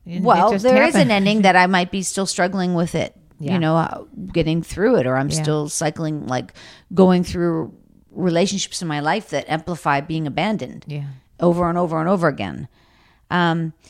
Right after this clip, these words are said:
Speaker 2: you also, you know, there's a lot of, um, a lot of little n-, notes. You know, when you're telling a story, you might wanna give somebody a voice, and I don't mean, like, a wacky, crazy voice,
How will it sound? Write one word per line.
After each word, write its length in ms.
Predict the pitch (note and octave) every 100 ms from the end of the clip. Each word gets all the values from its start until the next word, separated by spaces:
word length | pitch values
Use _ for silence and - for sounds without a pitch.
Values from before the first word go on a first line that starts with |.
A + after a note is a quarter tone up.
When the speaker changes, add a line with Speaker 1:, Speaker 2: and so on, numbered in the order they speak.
| _ _ _ _ _ _ _ _ _ _ _
Speaker 2:
you 140 | B3 C#4
also, 340 | C#4+ D4 C4
you 140 | A#3
know, 60 | C4
there's 180 | A#3+ C#4
a 60 |
lot 240 | C4 C4+ C#4
of, 180 | C4 G#3
um, 480 | F#3 F3 E3 E3 - _ - -
a 40 | A#3
lot 160 | C#4+
of 100 | B3 G#3
little 220 | G3+ F#3+ D#3
n-, 100 | -
notes. 400 | F#3+ D#3+ B2 -
You 60 | G3+
know, 120 | G3
when 100 | G#3
you're 80 | G3+
telling 280 | G#3+ G#3+ G3+
a 40 |
story, 380 | E3+ - F3+ E3+
you 100 | E3+
might 180 | F3+ D#3+
wanna 200 | F#3+ F3+
give 220 | E3+ D#3+
somebody 320 | G3 F#3 F3
a 60 | D#3+
voice, 380 | D#3 D3+ D3+ A#3+
and 80 | C4
I 80 |
don't 160 | C4+ A3+
mean, 160 | G#3 G3
like, 180 | E3+
a 40 | C#3+
wacky, 560 | C3+ C3+ D3+ - D#3
crazy 380 | - D3+ C#3+ D3
voice, 380 | C3+ B2+ C3+ -